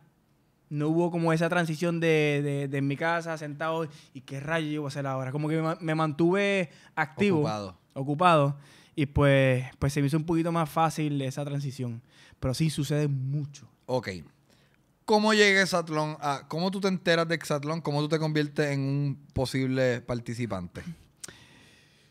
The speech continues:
Speaker 1: Eh, yo tengo un buen amigo mío, gimnasta de México, que le tocó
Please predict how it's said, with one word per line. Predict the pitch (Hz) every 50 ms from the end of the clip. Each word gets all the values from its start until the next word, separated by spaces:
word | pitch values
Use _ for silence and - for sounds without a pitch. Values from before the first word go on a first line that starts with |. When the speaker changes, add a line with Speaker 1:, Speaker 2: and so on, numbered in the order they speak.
| _ _ _ _ _ _ _ -
Speaker 1:
Eh, | 143 147 151 156 156 160 156 156 156 151 147 147 - _ _
yo | - 143 147 147
tengo | 170 170 185 196
un | 196 190 180 180 170 165 160 165
buen | 170 185 190 196 196
amigo | 190 190 190 190 185 190 190
mío, | 185 190 185 185 190 180 165 139 - - - - - _ _ _ _ _
gimnasta | - 156 151 151 151 151 147 - 180 175 180
de | 180
México, | 175 180 175 170 139 - - - - _ _ _ _ _ _ _ _ _ _ _ _ _
que | - 143 135 135 135 135 131 131 135 135 135
le | 135 131 135 131
tocó | 127 135 131 127 - 147 156 165 170 175 180 185 175 175